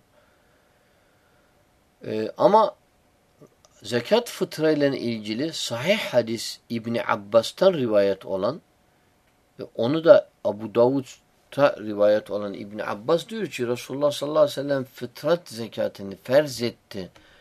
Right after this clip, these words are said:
bir Müslümanın üzerine. Ne diyor? "Farada Resulullah sallallahu aleyhi ve sellem zekatel fitri tuhraten lissaimi."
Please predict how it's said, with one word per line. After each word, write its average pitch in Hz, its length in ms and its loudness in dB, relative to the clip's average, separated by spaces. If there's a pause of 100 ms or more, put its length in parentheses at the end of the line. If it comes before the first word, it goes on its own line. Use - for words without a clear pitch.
(500)
bir 139 200 0
Müslümanın 107 880 -6
üzerine. 104 640 0 (600)
Ne 135 180 -2
diyor? 147 220 -2 (800)
"Farada 139 560 10 (580)
Resulullah 127 1160 4
sallallahu 123 840 4
aleyhi 113 300 2
ve 107 80 0
sellem 101 380 -2
zekatel 113 920 4
fitri 147 720 -6 (760)
tuhraten 110 800 4
lissaimi." 87 640 -6